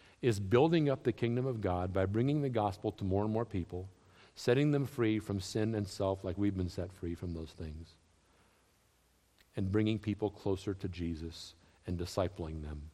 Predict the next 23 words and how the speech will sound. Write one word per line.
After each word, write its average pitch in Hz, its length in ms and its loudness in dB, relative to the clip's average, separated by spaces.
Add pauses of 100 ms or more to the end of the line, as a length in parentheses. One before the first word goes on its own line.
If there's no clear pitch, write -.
(540)
to - 80 -4
be 87 100 -2
more 82 200 -2
like 73 220 -10
him. 67 180 -18 (1120)
That's 110 180 0
what 120 80 0
the 101 100 -4
family 98 300 -2
business 82 420 -8
is. 82 140 -10
Now, 98 200 -2 (320)
if 107 140 -2
you're 185 120 8
part 170 240 2
of 123 80 2
a 107 80 2
business 120 440 0
or 107 60 2
you 110 180 2
own 113 220 2
a 123 60 0
business 127 560 -2